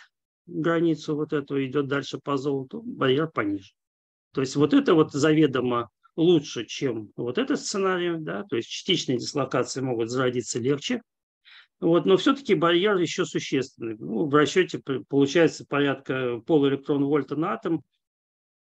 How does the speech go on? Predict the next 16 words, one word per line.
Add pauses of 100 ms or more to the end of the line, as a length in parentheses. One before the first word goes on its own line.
(120)
Это,
в
принципе,
допустимо.
Такая
может
зародиться
дислокация
за
счет
термофлуктуации. (300)
Ну,
такое
событие
может
происходить